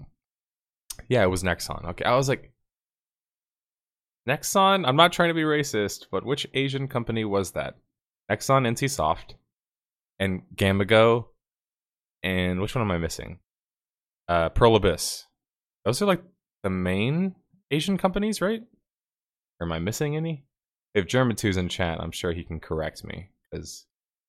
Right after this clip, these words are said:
<laughs> uh, he knows all about those games. He's probably one of the few people who seems to have played more than I have of those, uh, free-to-play, uh, Asian M M Os.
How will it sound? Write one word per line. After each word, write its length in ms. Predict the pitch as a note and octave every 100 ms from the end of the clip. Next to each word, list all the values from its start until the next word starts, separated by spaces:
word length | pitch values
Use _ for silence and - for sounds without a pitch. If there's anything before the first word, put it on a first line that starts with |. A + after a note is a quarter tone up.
| _ _ _
<laughs> 160 | - - C#3 C#3+ - - - C#3+ - _ _ _ _ _ _ _ _ _ _ _ _ _ _
uh, 240 | F2+ F2 E2 - _
he 80 | G2
knows 260 | F2+ F2
all 160 | E2+ E2+
about 240 | E2 E2
those 220 | - E2 -
games. 340 | D#2 D#2 - _ _ _ _ _ _ _ _ - -
He's 220 | A#2+ G#2+
probably 460 | - G#2 G2+ F#2+ F#2
one 100 | F#2
of 60 |
the 80 | E2+
few 140 | G2+
people 240 | F2+ F2+ F2+
who 100 | F#2
seems 280 | - G2 -
to 80 | E2+
have 200 | F2 -
played 360 | F#2+ F#2 E2+ -
more 260 | - F#2+ G2+
than 140 | F#2
I 140 | F2+ B2
have 400 | G2 - - - - _ _
of 160 | F2 D#2+
those, 300 | D#2+ D#2 -
uh, 180 | D#2+ D2
free-to-play, 720 | - F2 D#2+ F2+ D#2+ D#2+ - _ _ _ _
uh, 100 | E2
Asian 380 | - E2+ E2 E2
M 140 | D2+ D#2+
M 160 | D2
Os. 320 | - - -